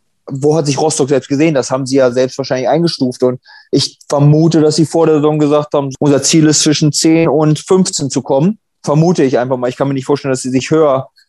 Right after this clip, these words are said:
angesiedelt haben. Und, ähm, ja, sie holen ja ihre Punkte. Und deswegen, ich sage immer, ist doch schön, wenn dann, wenn dann vertraut wird und dann wird's dann halt auch am Wochenende so bestätigt, auch wenn es für uns,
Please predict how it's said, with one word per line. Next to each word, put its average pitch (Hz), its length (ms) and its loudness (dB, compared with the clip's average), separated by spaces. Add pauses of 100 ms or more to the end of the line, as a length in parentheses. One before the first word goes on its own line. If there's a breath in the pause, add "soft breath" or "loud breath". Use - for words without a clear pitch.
angesiedelt 131 580 0
haben. 131 280 -2
Und, 123 240 -4
ähm, 113 200 -2 (420)
ja, 127 200 0
sie 120 160 0
holen 156 220 4
ja 135 80 2
ihre 120 200 0
Punkte. 131 360 -2
Und 123 200 -2
deswegen, 131 540 0
ich - 240 -6
sage 151 300 0
immer, 147 220 2
ist 135 120 -4
doch 135 80 -2
schön, 151 380 -2
wenn 143 160 -2
dann, 135 180 -4 (320 soft breath)
wenn 135 160 -2
dann 139 140 0
vertraut 139 500 0
wird 151 120 0
und 135 180 0
dann 131 340 -2 (220)
wird's 135 240 -4
dann 135 140 -2
halt 127 140 0
auch 123 120 -2
am 127 160 -4
Wochenende 131 340 -2
so 131 80 2
bestätigt, 131 600 0
auch 117 120 0
wenn 120 160 0
es 120 120 -2
für 123 100 0
uns, 127 400 -2